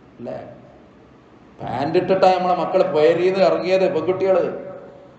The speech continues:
ഈമാനുള്ള വാപ്പിമ്മ അവിടെ ഉണ്ട്, അവർക്കൊന്നും ഒരു കൂസലും ഉണ്ടായില്ല. "ആ, അതിപ്പോ കുഴപ്പമില്ല, കുഴപ്പമിപ്പോ സ്കൂളിൽ എന്തോ ഒരു പരിപാടി ഉണ്ട്" എന്ന് പറഞ്ഞ് ഇത്ര ലാഘവത്തോടുകൂടി, അല്ലേ? നമ്മളറിയാതെ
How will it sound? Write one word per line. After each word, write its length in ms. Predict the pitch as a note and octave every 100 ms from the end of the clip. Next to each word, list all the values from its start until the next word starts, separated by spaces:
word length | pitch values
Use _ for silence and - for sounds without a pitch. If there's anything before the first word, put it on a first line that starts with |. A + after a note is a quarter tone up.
| -
ഈമാനുള്ള 540 | A2+ D3 E3 F3+ F#3
വാപ്പിമ്മ 440 | F3+ E3+ F3+ F#3 G3
അവിടെ 220 | F#3+ G3+
ഉണ്ട്, 160 | G3+
അവർക്കൊന്നും 360 | F3 - G#3 G#3
ഒരു 80 | G3+
കൂസലും 440 | G3+ G3 G#3+ A3
ഉണ്ടായില്ല. 720 | G3 F3+ D#3+ C3 - - - -
"ആ, 160 | -
അതിപ്പോ 340 | - - - D#3
കുഴപ്പമില്ല, 380 | C3+ D3+ D3 B2+
കുഴപ്പമിപ്പോ 720 | A#2 C3 D#3+ D#3+ D3 - - -
സ്കൂളിൽ 320 | - F3 G3
എന്തോ 240 | F3 C#3+ D3+
ഒരു 80 | C#3+
പരിപാടി 500 | C3 A#2 C3 C#3+ C#3+
ഉണ്ട്" 160 | B2 A#2 - - - A#2
എന്ന് 220 | C#3+ E3+
പറഞ്ഞ് 280 | D#3 D3 D3
ഇത്ര 600 | D3+ - - G#3 G3+ D#3
ലാഘവത്തോടുകൂടി, 1040 | C3+ E3 F#3 F#3 - F3+ F3 D#3+ D3+ C#3
അല്ലേ? 300 | A2+ - B2+
നമ്മളറിയാതെ 1300 | - - - C#3 C#3+ C3 C#3+ D3+ D#3 D#3+ D#3+ D3+